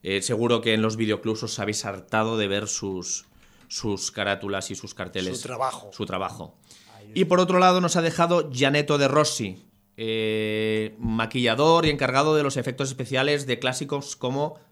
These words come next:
Speaker 1: No profanar el sueño de los muertos,
Speaker 2: Buah.
Speaker 1: Nueva York bajo el terror de los zombies, Virus,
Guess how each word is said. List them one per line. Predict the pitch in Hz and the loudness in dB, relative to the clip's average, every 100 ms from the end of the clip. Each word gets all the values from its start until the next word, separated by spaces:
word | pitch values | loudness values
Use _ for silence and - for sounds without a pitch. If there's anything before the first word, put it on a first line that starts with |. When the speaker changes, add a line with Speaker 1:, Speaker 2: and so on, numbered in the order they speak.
| _ | _
Speaker 1:
No | 110 123 135 | -2 -2 0
profanar | 139 135 107 120 | -2 -2 0 2
el | 113 | 0
sueño | - 117 120 117 | -2 -2 -2 -2
de | |
los | 113 101 | -2 -2
muertos, | 107 123 120 120 123 101 | -2 -2 -2 -2 -2 -4
Speaker 2:
Buah. | 107 113 - - | -8 -10 -12 -8
Speaker 1:
Nueva | 117 117 113 | -2 2 4
York | 127 | 4
bajo | 131 123 123 | 4 2 0
el | |
terror | 117 120 123 | 0 -2 0
de | |
los | 113 - | -2 -4
zombies, | 127 127 123 123 - - - _ | -4 -2 -2 -4 -8 -14 -20 _
Virus, | 107 127 127 127 123 | 0 2 4 0 -4